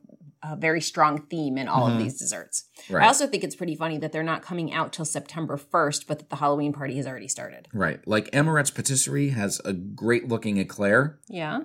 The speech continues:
Speaker 2: but it's pumpkin cream.
Speaker 1: Right.
Speaker 2: Like, I don't, I don't want pumpkin cream.
Speaker 1: Well, I had a better one for you, and you didn't want anything to do with it. Look at the cream puff filled with cookies and cream mousse and topped with whipped cream.
Speaker 2: All right. Maybe the Oogie Boogie cream puff would be
Speaker 1: See?
Speaker 2: okay.
Speaker 1: Much better.
Speaker 2: And my favorite of,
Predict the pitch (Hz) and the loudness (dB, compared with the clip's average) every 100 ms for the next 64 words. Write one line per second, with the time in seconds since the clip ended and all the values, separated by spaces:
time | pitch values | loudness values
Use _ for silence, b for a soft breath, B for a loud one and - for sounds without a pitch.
0 | - 123 - - 104 92 90 85 - 76 | 0 0 0 -2 -2 -2 -4 -6 -8 -10
1 | - - - 143 127 113 67 - _ - | -10 -18 -12 -4 0 2 0 -6 _ -4
2 | 117 104 - 113 110 - 107 104 110 - | -2 -2 0 2 2 0 -2 0 -2 -4
3 | 85 73 80 - 71 60 - 247 277 269 | -8 -8 -10 -10 -12 -12 -10 -4 -2 -2
4 | - 294 370 403 277 302 392 247 190 - | 0 0 2 2 4 4 6 4 2 0
5 | 165 165 170 190 220 247 254 254 - 233 | -2 0 0 0 -2 0 0 0 2 4
6 | 233 247 247 247 240 247 311 277 - 277 | 4 4 0 0 -2 -2 0 2 4 4
7 | 294 294 - 330 302 202 - - 220 208 | 4 -2 -2 -2 4 6 4 4 -2 0
8 | 208 - 240 226 220 240 226 214 220 - | -2 -4 -4 -2 -2 0 2 2 2 0
9 | 202 196 - 226 302 302 - 123 143 127 | 0 -2 -2 -2 -2 -2 -6 -6 -6 -4
10 | 120 80 71 80 101 107 87 92 87 80 | -2 -2 -2 -2 0 0 -2 -2 -4 -6
11 | 82 80 - 71 67 - - 69 - - | -6 -8 -10 -12 -12 -16 -14 -4 -2 0
12 | 202 196 220 226 170 160 - - - 139 | 0 -2 -2 -2 -4 -6 -8 -12 -12 -18
13 | _ - 95 98 104 104 - 131 113 110 | _ 0 2 2 2 2 4 4 6 4
14 | - 85 80 | 2 -8 -8